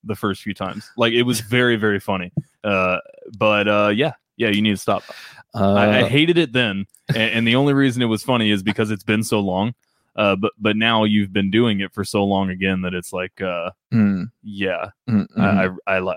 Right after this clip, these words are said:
Speaker 1: look, I really need you to stop.
Speaker 2: <laughs>
Speaker 1: Like, I really, really need you to
Speaker 2: Please.
Speaker 1: stop.
Speaker 2: Please don't do this.
Speaker 1: Yeah.
Speaker 2: Um, <laughs> uh, the end of the tag match was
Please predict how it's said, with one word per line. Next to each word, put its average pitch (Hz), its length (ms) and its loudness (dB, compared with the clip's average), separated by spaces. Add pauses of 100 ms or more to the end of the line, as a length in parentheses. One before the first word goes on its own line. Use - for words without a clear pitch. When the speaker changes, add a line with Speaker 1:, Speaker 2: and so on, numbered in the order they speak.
(140)
Speaker 1:
look, 95 340 -6
I 98 80 -4
really 92 440 -10
need 90 260 -12
you 92 80 -16
to 95 80 -14
stop. 58 320 -8 (340)
Speaker 2:
<laughs> 392 60 4 (680)
Speaker 1:
Like, 101 160 -4
I 92 60 -12
really, 92 540 -10 (160)
really 98 300 -6
need 80 80 -12
you 90 60 -8
to 87 60 -12
Speaker 2:
Please. 95 400 0
Speaker 1:
stop. - 300 -8 (200)
Speaker 2:
Please 101 320 -2
don't - 240 -6
do - 160 -12
this. 55 340 -10
Speaker 1:
Yeah. 82 160 -6 (340)
Speaker 2:
Um, 101 720 2 (640)
<laughs> - 640 -20
uh, 110 640 4 (200)
the 120 380 0
end 131 520 4 (220)
of 107 180 2
the 101 80 -2
tag 101 380 0
match 95 480 -4 (180)
was 98 640 0